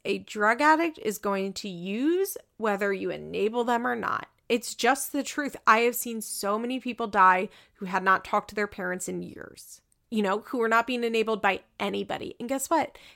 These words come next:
They still fucking died. They still used. Do you know how many people, like, end up in rehab because their parents are like, "We're done, we're done, we're done." And then they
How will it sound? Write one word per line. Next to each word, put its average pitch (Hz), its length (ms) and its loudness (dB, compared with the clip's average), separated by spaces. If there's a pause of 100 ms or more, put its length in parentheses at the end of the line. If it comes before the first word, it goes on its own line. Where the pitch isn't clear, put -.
They 254 100 -2
still 254 260 0
fucking 247 520 -2
died. 214 560 2
They 220 100 2
still 262 340 -2
used. 202 500 -6 (280)
Do - 80 -4
you 277 60 4
know 311 60 4
how 339 60 2
many 339 120 2
people, 285 360 0
like, 240 260 2
end 220 160 0
up 226 120 -2
in 214 100 -4
rehab 208 380 0
because 214 240 -4
their 196 100 0
parents 196 400 -4
are 202 80 -2
like, 190 220 -2
"We're 190 100 -2
done, 196 280 2
we're 190 100 0
done, 185 240 0
we're 185 80 0
done." 196 500 0
And 220 160 -4
then 226 160 -2
they 233 280 -4